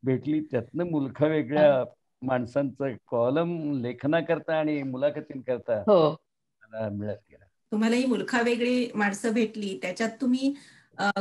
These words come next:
Speaker 3: गुन्हेगारांच्या सुद्धा तुम्ही मुलाखती घेतलेल्या आहेत. तर
Speaker 1: मी गुन्हेगारांच्या मुलाखती घेतल्यात, पण त्याच्याबद्दल एक शब्दानेही कुठेही बोलत नाही. त्याचं कारण मला क्रिमिनल्सना ग्लोरीफाय केलेलं आवडत नाही.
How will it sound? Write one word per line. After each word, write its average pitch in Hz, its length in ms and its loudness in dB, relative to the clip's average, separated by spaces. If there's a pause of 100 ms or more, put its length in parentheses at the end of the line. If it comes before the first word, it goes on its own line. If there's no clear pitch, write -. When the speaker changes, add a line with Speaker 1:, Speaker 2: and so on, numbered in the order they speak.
Speaker 3:
गुन्हेगारांच्या 294 760 4
सुद्धा 277 360 4
तुम्ही 269 220 0
मुलाखती 220 520 -2
घेतलेल्या 185 440 -2
आहेत. 151 140 -6 (140)
तर 196 180 -2 (760)
Speaker 1:
मी 170 140 -2
गुन्हेगारांच्या 165 600 0
मुलाखती 156 400 -2
घेतल्यात, 151 320 -2 (100)
पण 147 140 -2
त्याच्याबद्दल 127 520 -6
एक 143 180 -2
शब्दानेही 139 600 0
कुठेही 123 380 -4
बोलत 113 340 -2
नाही. 123 140 -6
त्याचं 120 280 -6
कारण 123 320 0
मला 123 220 -2
क्रिमिनल्सना 139 840 -2
ग्लोरीफाय 131 600 0
केलेलं 117 340 -2
आवडत 98 340 -4
नाही. - 120 -16